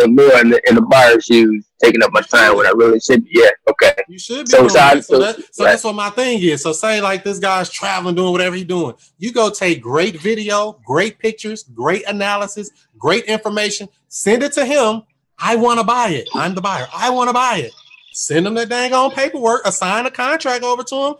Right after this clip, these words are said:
Speaker 2: and get your money and go on down the street. All that other stuff in the middle is extra work that you're creating. I wouldn't create that work of, "Let me go meet him next week when he get back in." And let, if you already got the information they need, lock it up,
Speaker 1: Right.
Speaker 2: get that thing sold. What we waiting on?
Speaker 1: Cool.
Speaker 2: Nothing to wait for.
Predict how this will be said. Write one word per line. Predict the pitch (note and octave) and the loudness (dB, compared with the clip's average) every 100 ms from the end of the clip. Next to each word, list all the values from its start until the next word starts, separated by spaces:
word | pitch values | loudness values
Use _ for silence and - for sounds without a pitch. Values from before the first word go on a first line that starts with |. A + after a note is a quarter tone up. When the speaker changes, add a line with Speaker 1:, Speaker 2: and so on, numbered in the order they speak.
| _ | _
Speaker 2:
and | C#4 B3+ | -14 -12
get | D4 | -4
your | C#4+ | -4
money | C4+ C#4+ C#4 | -2 -4 -4
and | |
go | C#4+ C#4+ | -4 -4
on | C#4+ | -2
down | C#4+ | -4
the | C#4+ | -6
street. | - E4+ G3+ - | -2 -2 -2 -6
All | G3 A#3+ C4 | -4 0 2
that | C4+ | 0
other | C#4 | -2
stuff | - B3 | -4 -4
in | B3 | -4
the | |
middle | A#3+ D4 B3 | -6 -4 -4
is | G3 | -2
extra | A3+ A#3 G#3+ | -6 -8 -6
work | G#3+ A3+ - _ D#3 | -4 -4 -6 _ -8
that | D#3+ | -6
you're | E3 | -6
creating. | - - F3 C3 G#2 G#2+ - | -8 -6 -4 -4 -6 -16 -10
I | D#3+ | -6
wouldn't | A#3 G3+ | -4 -6
create | F#3 F3+ G#3 | -6 -8 -6
that | D#3 C3+ | -8 -6
work | B2+ A#2 _ _ | -8 -8 _ _
of, | A#2 | -14
"Let | C3+ D#3 | -10 -10
me | C#3+ | -6
go | C#3+ C3 | -6 -4
meet | D#3 | -6
him | D3 C#3+ | -6 -8
next | D3 C3 | -10 -6
week | D3+ D3 - _ | -6 -6 -12 _
when | B2+ C#3+ | -10 -8
he | |
get | C3+ D3+ C3+ | -6 -8 -6
back | D3 C#3 | -6 -8
in." | D3 C#3+ C#3+ C#3+ | -12 -12 -10 -12
And | A#2+ | -8
let, | D#3+ - _ _ - | -10 -10 _ _ -8
if | G#3 | -4
you | B3+ | -2
already | B3 A#3+ A#3+ | -2 -2 -2
got | A#3+ | -4
the | - | -2
information | B3 A#3 A3 A#3 A#3 | -2 -2 -8 -8 -8
they | G#3+ G#3+ | -6 -6
need, | C4 B3+ A#3+ - _ | -6 -6 -8 -14 _
lock | B2+ F3 A3 | -6 -4 -2
it | A3+ | -4
up, | B3 | 2
Speaker 1:
Right. | B2+ A#2 A3 | 4 4 2
Speaker 2:
get | |
that | A3 | -4
thing | A3+ A3 | -10 -10
sold. | A3 B3 G3+ | -8 -6 -2
What | F3 | -2
we | G#3+ | -2
waiting | G#3 B3+ G#3 | -4 -4 -4
on? | C#3+ A#2 A#2 - _ _ _ _ _ _ - | -4 -6 -10 -14 _ _ _ _ _ _ 4
Speaker 1:
Cool. | D3 A#2 | 6 6
Speaker 2:
Nothing | G#2 | 2
to | |
wait | - - - | -6 -20 -18
for. | A2+ A#2 | -14 -14